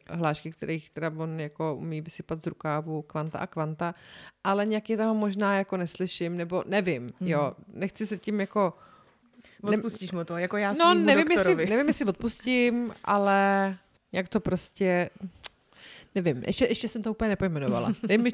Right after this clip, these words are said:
Speaker 1: dej mi čas, dej mi do
Speaker 2: Mhm.
Speaker 1: Vánoc čas, já
Speaker 2: Mhm.
Speaker 1: pak ti to pojmenuju. Eh, já jsem minulou sobotu, když byl první díl, kdy se vysílal, tak já jsem šla předtím do kina na film Quo Vadis Aida, který pojednává o masakru ve Srebrenici, takže jsem to pak potřeba něčím vyvážit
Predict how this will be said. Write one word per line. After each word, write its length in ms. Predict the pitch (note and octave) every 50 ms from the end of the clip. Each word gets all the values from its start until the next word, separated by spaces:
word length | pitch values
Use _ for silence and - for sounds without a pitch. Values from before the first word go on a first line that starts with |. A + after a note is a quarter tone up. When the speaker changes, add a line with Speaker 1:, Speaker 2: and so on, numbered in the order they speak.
| G3+ -
Speaker 1:
dej 120 | A3+ B3
mi 120 | A3 A#3+
čas, 280 | G3+ - G3+ F3 F3+ F3+
dej 140 | F#3 G3+ A3
mi 80 | A#3
do 80 | A3 G#3
Speaker 2:
Mhm. 80 | G#3+ G#3+
Speaker 1:
Vánoc 200 | G#3+ G#3+ F3 -
čas, 240 | - F3 F#3 -
já 60 | - G3
Speaker 2:
Mhm. 100 | F#3+ G3
Speaker 1:
pak 100 | F#3+ G3
ti 100 | - F#3+
to 80 | F#3
pojmenuju. 500 | F3+ - D3 D3 D3 C#3+ C3+ B2 A2 - - _ _ _ _ _ _ - - - - - - - - - -
Eh, 180 | - - D#3 D3+
já 120 | E3 F3+
jsem 300 | G3 - A#3 A3+ A3+ A3+ - -
minulou 340 | - G3 G3+ G#3+ A3 F#3+ D#3+
sobotu, 480 | - D#3+ D#3+ F#3+ - - C#4+ D#4 F4+ -
když 200 | A#3 G3+ G3+ F#3
byl 560 | F3+ F3+ F#3+ F#3 F#3 F3+ F3+ F3+ F3 F3+ G3 - _ _ _ _ -
první 280 | F3+ E3+ D3+ D#3 D3 C#3
díl, 180 | C#3+ D3 F3
kdy 100 | G3+ G#3+
se 160 | G3 - -
vysílal, 360 | G3+ G#3+ - - G#3+ G#3+ G3+ G3
tak 160 | - F#3+ -
já 100 | F#3+ F3+
jsem 220 | - - F3+ F3 F3+ -
šla 160 | - - -
předtím 320 | F3 - - - - D#3 D#3
do 100 | D#3 D#3
kina 440 | - - F3 F3 F3 F3 E3+ F3 F#3 - _ -
na 260 | D#3+ E3 D#3+ D#3 D3+
film 380 | D3+ - - D#3 D#3 D#3 D3+ D#3 D3+ - _
Quo 100 | - D3+
Vadis 300 | D#3 D#3+ D#3+ D#3 D#3 - -
Aida, 300 | - D#3 D#3 D#3+ D#3 D#3 - - - G3+ - - - - -
který 400 | - - - - D3+ D#3 D3+ D3
pojednává 540 | D3 - D3 D3+ D3+ D#3 D3 D3 D#3 D#3 -
o 60 | -
masakru 440 | D#3+ D#3+ D3+ - D#3+ - - D#3+ D3+
ve 120 | C#3 C3+
Srebrenici, 760 | C3+ - - C3+ C#3 D3 D#3 E3 F#3 G3+ G#3 - - C#4 D#4 D#4+ _ _ - - - - - - - -
takže 220 | - D3+ - F#3+
jsem 160 | - F3+ F3+
to 60 | E3
pak 120 | - E3+ -
potřeba 280 | - F3 - - D3
něčím 300 | E3 F3 - - D#3+ C#3
vyvážit 500 | C#3 D#3 - B2+ C#3+ E3+ F3+ F#3 G#3 A3+